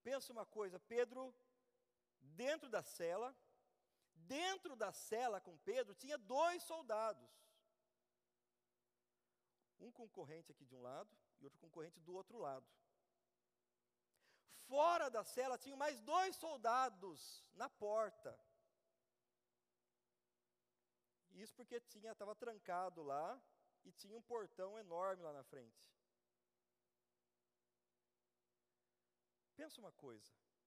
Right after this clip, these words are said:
humanamente falando, era impossível de Pedro fugir daquele lugar. Humanamente falando,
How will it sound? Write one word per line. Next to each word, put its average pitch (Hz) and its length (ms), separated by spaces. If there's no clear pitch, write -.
humanamente 208 880
falando, 127 520
era 151 200
impossível 185 1120
de 120 100
Pedro 127 340
fugir 117 320
daquele 107 300
lugar. 104 280
Humanamente 247 880
falando, 175 720